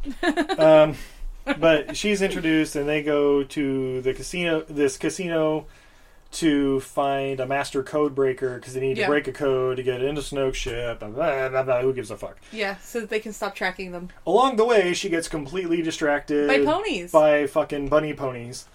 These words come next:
Speaker 1: Bunny ponies!
Speaker 2: Fucking straight out of the Pokemon universe.
Speaker 1: Oh, totally. It looks like Giraffig!
Speaker 2: <laughs> Yes, it looks like Giraffe Sig.
Speaker 1: Giraffig.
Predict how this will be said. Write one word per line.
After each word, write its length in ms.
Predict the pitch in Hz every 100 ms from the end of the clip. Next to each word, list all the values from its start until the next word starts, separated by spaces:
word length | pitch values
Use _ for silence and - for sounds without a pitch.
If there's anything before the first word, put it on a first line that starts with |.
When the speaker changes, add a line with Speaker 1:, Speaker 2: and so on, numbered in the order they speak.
| -
Speaker 1:
Bunny 260 | 453 494 480
ponies! 580 | 440 427 427 427 - - - - _ _ _ _ - -
Speaker 2:
Fucking 280 | 147 170 -
straight 560 | - - - - 175
out 160 | 190 180
of 120 | 165
the 120 | 151 127 - -
Pokemon 460 | 165 151 127 110
universe. 520 | 110 107 101 104 - -
Speaker 1:
Oh, 260 | 240 233 202
totally. 640 | - 220 196 190 175 170 175 - - - -
It 160 | 269 294
looks 220 | 370 -
like 160 | 403
Giraffig! 1400 | 349 494 494 494 494 480 480 480 480 480 480 453 294 254 - - - - - - 180 -
Speaker 2:
<laughs> 120 | -
Yes, 220 | - 165 147
it 40 |
looks 220 | 139 165
like 120 | 185 160
Giraffe 480 | 180 190 160 123
Sig. 520 | - - - 143 - -
Speaker 1:
Giraffig. 520 | 233 233 233 269